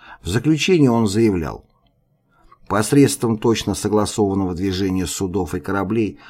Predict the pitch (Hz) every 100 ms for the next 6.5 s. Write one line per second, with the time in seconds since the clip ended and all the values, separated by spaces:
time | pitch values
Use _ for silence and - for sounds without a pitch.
0 | - - 107 147 131 123 120 117 107 120
1 | 107 - - - 107 107 113 107 98 -
2 | 95 90 92 95 98 104 104 104 120 139
3 | 90 - - _ - - - 92 113 110
4 | 117 123 151 127 98 117 110 104 101 139
5 | 160 143 92 82 71 71 107 107 85 -
6 | 98 104 208 90 -